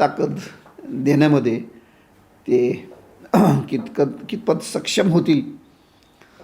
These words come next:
याच्याबद्दल मात्र शंका घेतली जाते. कारण संघटना म्हणून जे काही करावं लागतं,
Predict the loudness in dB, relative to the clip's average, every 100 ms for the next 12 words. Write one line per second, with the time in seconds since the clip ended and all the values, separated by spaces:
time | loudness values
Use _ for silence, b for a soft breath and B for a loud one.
0 | b -14 -4 -2 0 0 2 2 0 0
1 | -4 -4 -2 0 0 2 0 0 -2 -4
2 | -4 -6 B B B _ _ _ 0 4
3 | 4 2 -2 -8 -20 _ _ _ _ _
4 | _ _ _ -20 _ _ _ _ _ _
5 | -20 -12 -2 2 2 2 2 4 4 4
6 | 0 -6 -16 -12 -2 -2 0 0 2 4
7 | 6 4 2 -2 -8